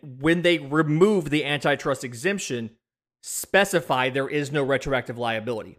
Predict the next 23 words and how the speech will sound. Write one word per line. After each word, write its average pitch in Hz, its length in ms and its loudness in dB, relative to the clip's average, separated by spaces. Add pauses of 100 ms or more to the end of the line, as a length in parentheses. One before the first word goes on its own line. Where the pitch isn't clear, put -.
Players 175 460 4
in 180 140 -2
the 180 100 4
past 180 600 2
who 175 140 0
were 151 200 2
harmed 143 340 0
by 135 160 0
this 120 380 -6 (420)
do 139 180 -6
not 143 400 -2
have 135 480 0 (1080)
whatever 143 400 0
recourse 139 580 -2
to 160 100 -6
go 143 180 2
back 135 280 2
and 123 140 -6
sue 151 480 0
under 135 200 -6
these 123 180 -8
amorphous 123 380 -6
terms. 135 520 -4